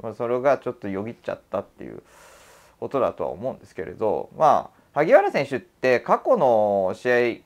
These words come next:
合負けた時も、ほぼ毎回、それに近いようなことは言うんですよね。結構かなり準備して、自信を持って、えー、この試合に臨んだので、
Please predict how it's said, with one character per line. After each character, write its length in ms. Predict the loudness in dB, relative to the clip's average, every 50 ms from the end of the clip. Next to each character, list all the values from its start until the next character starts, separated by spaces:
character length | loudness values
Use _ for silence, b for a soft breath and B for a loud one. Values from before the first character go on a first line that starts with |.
| _ -10
合 160 | -4 -2 0
負 60 | 0
け 80 | 0 0
た 160 | 2 2 2
時 260 | 2 0 -2 -2 -4
も、 300 | -4 -2 0 0 0 0
ほ 140 | 0 -2 2
ぼ 120 | 4 4 4
毎 280 | 6 4 4 4 2
回、 500 | -2 -2 -2 -2 -2 -2 -2 -2 -4 -8 _ _ _ _ _ _ _ _ _ _ _ _ _ _ _
そ 380 | -20 -20 -16 -8 -4 -2 0
れ 100 | 0 0
に 160 | 0 -2 -6
近 280 | -10 -4 2 4 4 4
い 20 |
よ 60 | 4 2
う 20 |
な 80 | -2 -4
こ 80 | -4
と 80 | -2 -4
は 40 | -4
言 100 | -4 -4
う 20 |
ん 60 | -8
で 100 | -8 -10
す 80 | -8 -8
よ 80 | -8
ね。 100 | -8 -6
結 280 | -4 -2 -2 -2 -2 -6 _
構 180 | 0 0 2 4
か 160 | 4 4 4
な 120 | 6 4
り 100 | 2 2 -2
準 240 | -6 -6 -6 -6 -8
備 120 | -10 -10
し 80 | -10 -10
て、 320 | -6 -2 -2 0 0 -2
自 160 | -4 -6 -10
信 220 | -10 -8 -6 -6 -4
を 20 |
持 160 | -4 -4 -4
っ 60 | -4
て、 560 | -6 _ _ -2 0 2 4 4 2 0 b b b b b b b b b b b b b b b -2
え 100 | -2 0
ー、 40 |
こ 120 | 0 -2 -2
の 120 | -2 -4
試 200 | -2 2 4 6
合 140 | 6 6 4
に 180 | 0 -4 -4 -2
臨 340 | -2 -2 -2 -4 -4 0
ん 20 | 2
だ 140 | 2 2 2
の 140 | 2 0
で、 440 | 0 2 4 4 4 4 2 0 -6